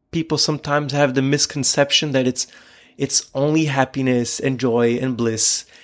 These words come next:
and lightness. But no, it's, like, the challenges that make us stronger. Like,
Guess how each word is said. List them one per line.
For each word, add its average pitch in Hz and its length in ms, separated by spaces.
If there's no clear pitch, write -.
and 135 200
lightness. 120 460
But - 220
no, 147 380
it's, 127 200
like, 127 220
the 131 80
challenges 151 640
that 120 120
make 117 280
us 120 80
stronger. 156 800
Like, 143 300